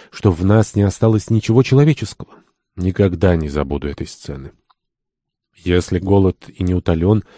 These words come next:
то, по крайней мере, рези в желудке на время утихли. Но некоторые из нас не могли вынести этой отвратительной пищи,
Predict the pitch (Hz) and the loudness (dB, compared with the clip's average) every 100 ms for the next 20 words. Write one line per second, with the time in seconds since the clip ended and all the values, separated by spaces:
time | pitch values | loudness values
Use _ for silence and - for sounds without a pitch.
0 | - - - - - 76 82 92 131 135 | -20 -20 -20 -8 -4 -2 0 2 4 4
1 | 127 127 113 104 90 101 90 85 78 80 | 4 4 6 4 4 4 4 0 -2 -2
2 | 82 - 82 80 80 80 78 78 98 87 | -2 -2 -2 -2 -2 -4 -6 -8 -10 -10
3 | 87 85 85 85 80 87 107 139 - - | -12 -14 -12 -8 -4 2 4 4 2 0
4 | 131 127 127 135 113 107 123 117 - 104 | 4 4 2 0 -2 2 2 2 0 2
5 | 107 110 113 113 120 85 82 73 - 87 | 4 6 4 4 4 2 -2 -6 -6 -6
6 | - 85 - 92 - 113 101 95 - 127 | -4 -8 -6 -4 -4 -4 -2 -2 -2 -2
7 | 98 - - | -2 -8 -18